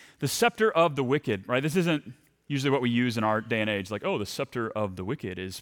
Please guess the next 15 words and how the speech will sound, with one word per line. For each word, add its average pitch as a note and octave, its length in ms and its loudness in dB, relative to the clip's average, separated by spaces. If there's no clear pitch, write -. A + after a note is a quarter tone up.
present A#2 500 -4
in A#2 80 -6
our G2 180 0
day G2 140 -4
and G2+ 100 -2
age C3 180 -6
today," F#2+ 260 -4
right? C#3+ 200 2
So G3 140 2
what D4 80 4
is - 80 2
scepter? F#3+ 360 4
It G#3 240 6
symbolizes F3 680 4
rule A3+ 500 6